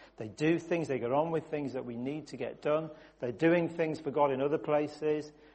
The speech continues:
They're bringing up families as well as they can in the name of Jesus. Good fruit that we can see. Many of us here at L B C would say, "Yeah, yeah, aren't, aren't we the good soil then? Aren't we the good soil?" But beware of complacency.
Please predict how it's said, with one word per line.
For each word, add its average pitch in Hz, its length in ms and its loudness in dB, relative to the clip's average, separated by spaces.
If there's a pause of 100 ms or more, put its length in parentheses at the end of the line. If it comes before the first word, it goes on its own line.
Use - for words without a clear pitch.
(100)
They're 120 100 -6
bringing 160 400 2
up 143 140 0
families 143 500 0
as 113 140 -4
well 143 260 6
as 143 120 0
they 143 140 -2
can 143 460 -4 (400)
in 131 80 -6
the 123 80 -2
name 156 260 2
of 143 120 -2
Jesus. 131 540 -4 (200)
Good 226 180 10
fruit 185 340 6
that 143 100 0
we 143 120 2
can 139 200 -4
see. 147 340 4 (340)
Many 240 240 12
of 196 80 8
us 208 120 10
here 190 140 10
at 202 60 12
L 196 140 12
B 190 140 8
C 220 220 6
would 180 180 4
say, 190 160 8
"Yeah, 196 380 12 (240)
yeah, 214 100 12
aren't, 208 220 10
aren't 214 280 10
we 202 140 8
the 175 100 4
good 214 220 10
soil 113 360 -2
then? 127 280 -4
Aren't 151 220 0
we 156 120 0
the 120 140 -4
good 113 180 -6
soil?" 123 400 -6
But 165 180 -4
beware 190 320 4
of 202 140 -2
complacency. 175 880 -4